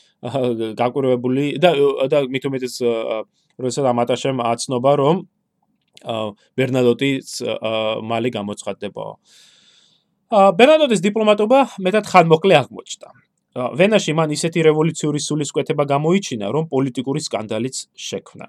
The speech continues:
რომლის შედეგად თხუთმეტ ივლისს ვენაში არეულობა მოხდა, უფრო სწორედ, თხუთმეტ აპრილს, ა, ა, ა, ვენაში არეულობა მოხდა და საფრანგეთის საელჩოზე თავდასხმაც, ა, ა, ა, მოხდა. მძვინვარე, ა,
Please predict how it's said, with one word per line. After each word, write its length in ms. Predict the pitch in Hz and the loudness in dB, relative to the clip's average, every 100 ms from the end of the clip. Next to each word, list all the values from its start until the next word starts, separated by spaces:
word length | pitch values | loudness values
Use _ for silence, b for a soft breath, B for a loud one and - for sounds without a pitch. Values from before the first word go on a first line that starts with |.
| - | -10
რომლის 340 | 123 131 117 | -4 -2 -4
შედეგად 340 | 127 123 139 185 | -4 -4 0 -2
თხუთმეტ 460 | - 156 143 113 | -2 -6 -4 -6
ივლისს 400 | - 127 170 180 | -6 -4 -2 -2
ვენაში 400 | 110 120 131 - | -2 -2 -2 -4
არეულობა 600 | 117 120 123 123 117 117 113 | 0 2 2 2 0 0 -2
მოხდა, 400 | 98 - - 185 214 _ - | -4 -6 -2 -4 -4 _ -12
უფრო 220 | 147 147 | -6 -6
სწორედ, 220 | 123 117 | -4 -6
თხუთმეტ 300 | - 120 107 104 | -6 -10 -8 -6
აპრილს, 360 | 101 156 170 | -4 -4 -6
ა, 140 | - 107 | -8 -6
ა, 560 | 104 - - 98 104 104 _ b b b - | -6 -8 -14 -16 -16 -16 _ b b b -16
ა, 720 | 101 98 98 95 - - 98 104 | -12 -10 -10 -14 -18 -14 -12 -10
ვენაში 420 | 117 131 113 107 | -6 -4 -4 -2
არეულობა 440 | 113 120 123 127 131 | 0 0 0 -2 -2
მოხდა 340 | 131 - 170 | -4 -4 -4
და 100 | 202 | -4
საფრანგეთის 640 | 202 131 127 123 117 107 | -4 -4 -4 -6 -8 -8
საელჩოზე 500 | - 123 123 131 156 165 | -4 -2 -2 -6 -8 -8
თავდასხმაც, 640 | - 123 131 120 - 139 - - _ _ _ _ | -6 -6 -4 -4 -6 -8 -8 -12 _ _ _ _
ა, 120 | 120 | -12
ა, 20 | 104 | -10
ა, 680 | 101 - 104 101 101 - 101 98 | -10 -10 -10 -10 -10 -10 -12 -12
მოხდა. 440 | 101 98 - 98 _ _ b b b b | -10 -12 -12 -16 _ _ b b b b
მძვინვარე, 520 | 113 151 180 170 147 | -2 2 6 8 8
ა, 260 | 117 120 110 | 4 0 -2